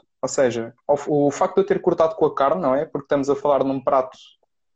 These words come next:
que o pessoal lá normalmente comia, que era arroz com blocos de vaca, que era tipo o prato standardizado, ou qualquer coisa com blocos de vaca.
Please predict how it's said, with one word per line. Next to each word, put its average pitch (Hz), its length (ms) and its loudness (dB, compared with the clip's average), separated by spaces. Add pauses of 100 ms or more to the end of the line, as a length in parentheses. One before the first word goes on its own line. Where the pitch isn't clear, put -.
(280)
que 135 360 4
o 131 120 4
pessoal 143 280 0
lá 139 120 2
normalmente 139 460 0
comia, 143 240 -2
que 139 100 0
era 131 400 4
arroz 139 340 0
com 135 460 -2
blocos 131 300 -2
de 135 60 -8
vaca, 139 340 0
que - 100 -8
era 135 160 2
tipo 131 600 0
o 139 100 -6
prato 139 240 0
standardizado, 127 800 0
ou 113 180 2
qualquer 143 360 0
coisa 147 240 2
com 143 120 -4
blocos 139 260 -2
de 131 60 -8
vaca. 110 380 -4